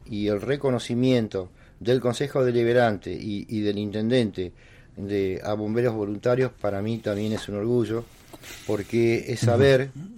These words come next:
Speaker 1: que, que en Calafate no solo los vecinos,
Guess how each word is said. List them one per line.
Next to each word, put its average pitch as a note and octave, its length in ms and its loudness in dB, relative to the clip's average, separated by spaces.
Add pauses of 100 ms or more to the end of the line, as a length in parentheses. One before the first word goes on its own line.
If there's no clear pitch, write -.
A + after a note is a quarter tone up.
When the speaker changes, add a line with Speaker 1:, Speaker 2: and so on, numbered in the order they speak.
(120)
Speaker 1:
que, G#2 460 -2
que G#2+ 80 -2
en G2+ 100 -6
Calafate A2+ 760 2 (420)
no C3 140 0
solo C3+ 260 2
los A#2 140 0
vecinos, A2+ 540 -4